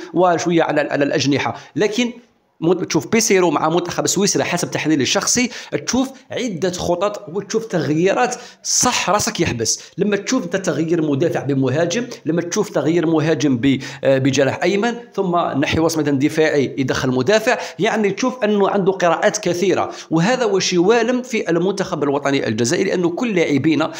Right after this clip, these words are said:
متغيري المناصب في شكل تكويري،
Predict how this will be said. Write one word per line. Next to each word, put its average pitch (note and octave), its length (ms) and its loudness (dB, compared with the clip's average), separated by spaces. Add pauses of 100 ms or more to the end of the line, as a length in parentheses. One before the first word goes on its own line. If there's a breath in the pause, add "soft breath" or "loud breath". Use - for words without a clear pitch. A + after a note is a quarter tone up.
(140)
متغيري D3+ 720 2 (220 loud breath)
المناصب C#3 560 2
في C4 100 -6
شكل C#3+ 340 -4
تكويري، A#3 500 -2